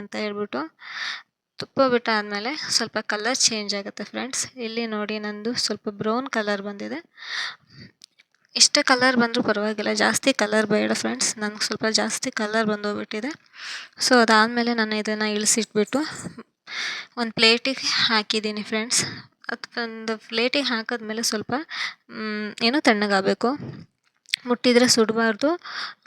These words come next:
ತಣ್ಣಗಾಗಬಾರ್ದು, ಸ್ವಲ್ಪ ಬಿಸಿ ಇರಬೇಕು. ಅದಾದಮೇಲೆ ನಾನಿಲ್ಲಿ ಶುಗರ್ನ ಪೌಡರ್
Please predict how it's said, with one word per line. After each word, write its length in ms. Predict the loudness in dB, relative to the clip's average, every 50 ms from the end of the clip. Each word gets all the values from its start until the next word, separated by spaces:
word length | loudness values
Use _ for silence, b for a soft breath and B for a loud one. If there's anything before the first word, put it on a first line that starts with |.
| -2 4 4
ತಣ್ಣಗಾಗಬಾರ್ದು, 720 | 4 6 4 4 4 4 2 4 4 2 2 4 2 2 2 2 B B B B B -4 B B B B -2
ಸ್ವಲ್ಪ 260 | 0 0 -2 0 -2 -2 -2 0
ಬಿಸಿ 220 | -2 -2 -2 -2 -2 -4
ಇರಬೇಕು. 320 | -4 -6 -8 -8 -8 -10 -10 -10 -10 -6
ಅದಾದಮೇಲೆ 480 | 0 4 4 4 4 4 2 2 2 2 2 2
ನಾನಿಲ್ಲಿ 440 | -2 -2 -4 -6 -6 -4 -2 -4 -4 B B B B B B B B 0 4
ಶುಗರ್ನ 480 | 4 6 6 6 6 6 6 4 0 -2 -2 _ 4 6
ಪೌಡರ್ 340 | 8 8 8 8 6 4 2